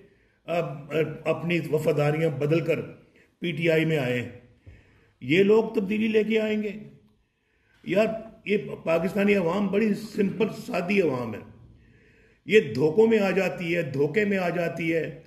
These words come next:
ये फ्रॉडियों के फ्रॉड में भी आ जाती है।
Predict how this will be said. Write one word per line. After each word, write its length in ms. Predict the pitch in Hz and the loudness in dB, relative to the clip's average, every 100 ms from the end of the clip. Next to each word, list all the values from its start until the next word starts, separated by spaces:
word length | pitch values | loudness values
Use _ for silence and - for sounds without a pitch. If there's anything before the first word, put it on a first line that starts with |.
| _ _ - - - - | _ _ -20 -20 -20 -2
ये 120 | 156 | 2
फ्रॉडियों 560 | 180 - 160 160 175 196 | 2 2 2 4 4 4
के 80 | 190 - | 2 0
फ्रॉड 340 | 151 151 190 | 0 0 2
में 140 | 196 208 | 2 4
भी 120 | 196 | 4
आ 120 | 175 | 4
जाती 360 | 165 165 - | 0 -2 -2
है। 120 | 156 | -4